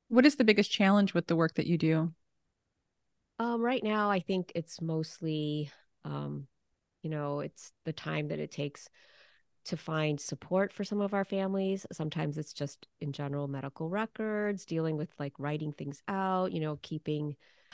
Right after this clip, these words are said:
Speaker 2: the whole, like, schedule going. Sometimes it's, it can be a little challenge in that way, you know, just making sure that you're on time and not trying to fall too far behind. That can always be a challenge, and seeing all your patients. And sometimes, you know, there's not room for your patients. They want to,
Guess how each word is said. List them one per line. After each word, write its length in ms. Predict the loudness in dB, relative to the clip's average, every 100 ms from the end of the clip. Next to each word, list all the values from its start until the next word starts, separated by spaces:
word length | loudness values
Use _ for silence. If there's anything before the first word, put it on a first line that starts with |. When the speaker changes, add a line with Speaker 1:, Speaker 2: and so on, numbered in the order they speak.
| -14 -6
Speaker 2:
the 120 | -4
whole, 340 | 0 0 -2
like, 180 | -4 -10 _ _ _
schedule 440 | -4 0 2 2 2
going. 420 | 2 4 4 2
Sometimes 480 | 0 -2 0 0 0
it's, 180 | -4 -4
it 100 | -4
can 120 | -2
be 100 | 0
a 100 | 0
little 220 | 0 -2 -4
challenge 460 | -4 -4 -4 -4
in 100 | -4
that 220 | -4 -4
way, 320 | -2 0 0 0
you 100 | 0
know, 180 | -2
just 280 | -2 -4 -8 _
making 280 | -6 -4 -6
sure 280 | -6 -2 -2
that 160 | -2 -4
you're 120 | -6
on 160 | -6
time 520 | -8 -4 0 0 0 0
and 120 | -2
not 160 | -4
trying 180 | -4 -4
to 80 | -6
fall 280 | -6 -8 -8
too 180 | -8 -10
far 240 | -8 -8
behind. 600 | -10 -8 -6 -4 -4 -8 -12 -20 -20 -20 -8
That 160 | -8
can 140 | -6 -6
always 200 | -6 -8
be 140 | -10
a 60 | -10
challenge, 440 | -10 -10 -10 -10
and 140 | -10
seeing 220 | -4 -2 -2
all 120 | -2
your 120 | -4
patients. 560 | -4 -6 -4 -6 -6 -6
And 100 | -6
sometimes, 400 | -6 -4 -4 -4
you 80 |
know, 80 | -4
there's 220 | -4 -6
not 200 | -6 -8
room 340 | -4 -2 -2 -2
for 100 | -4
your 160 | -4 -2
patients. 380 | -4 -2 -6
They 160 | -6 -6
want 180 | -6
to, 60 | -8